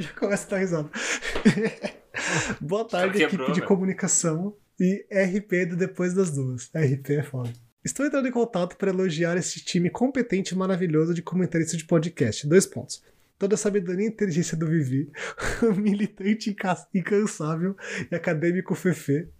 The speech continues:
Speaker 1: <laughs> o Matthew Mercer brasileiro e portador de incrível beleza e carisma, Mestre Dex, e o homem que faz as maiores reflexões já pensadas, Joey.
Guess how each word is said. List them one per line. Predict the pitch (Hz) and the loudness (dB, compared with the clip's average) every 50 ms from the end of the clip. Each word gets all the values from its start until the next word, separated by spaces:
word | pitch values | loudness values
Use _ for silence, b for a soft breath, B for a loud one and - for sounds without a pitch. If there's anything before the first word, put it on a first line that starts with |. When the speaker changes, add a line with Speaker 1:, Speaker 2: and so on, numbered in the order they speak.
| _ | _
Speaker 1:
<laughs> | - - - - - - - - - - - 202 190 - - 190 - - 196 - 480 427 440 440 - | -10 -10 -8 -8 -8 -10 -14 -14 -12 -4 -2 -2 0 0 0 -4 -2 0 0 2 2 2 2 0 -2
o | 196 180 | -4 -4
Matthew | 165 185 196 226 226 - - 247 208 | 0 2 2 2 2 0 -2 -2 -2
Mercer | 180 175 185 202 196 - - 220 180 | -2 0 0 0 0 0 -2 -2 0
brasileiro | 165 185 185 185 180 156 147 160 170 175 | 0 0 0 0 0 0 2 2 2 0
e | 185 | 0
portador | 185 - 185 165 - 180 156 151 170 | -2 -2 -2 -2 0 0 0 0 0
de | 160 160 165 | 0 0 0
incrível | 156 160 190 220 240 247 214 | 0 0 0 0 0 0 0
beleza | 196 185 175 175 165 175 | 0 0 -2 -2 -2 -4
e | |
carisma, | 170 - 165 156 151 147 139 151 147 | -4 -2 0 2 2 2 2 0 0
Mestre | 151 156 147 - - 156 | 0 0 0 2 0 0
Dex, | 131 131 135 139 135 - - 240 240 B B B B B 139 117 B | 0 0 0 0 0 0 -2 -2 -2 B B B B B -12 -8 B
e | 202 196 | -2 0
o | 185 | 2
homem | 175 175 180 190 208 | 2 2 2 0 -2
que | - - 190 | -2 -4 -4
faz | - - 185 185 | -2 -2 0 0
as | 185 175 | 0 0
maiores | 185 180 165 160 165 185 208 208 202 - | 0 0 0 0 2 4 4 2 2 2
reflexões | - 190 - - - 175 - - - 185 185 160 | 0 0 0 0 -2 -4 -2 -2 0 0 2 2
já | 180 185 | 2 2
pensadas, | - 196 180 - - 180 175 175 196 185 160 | 0 0 -2 0 0 0 0 0 0 0 0
Joey. | 135 131 135 123 117 113 | 0 0 0 0 -2 -4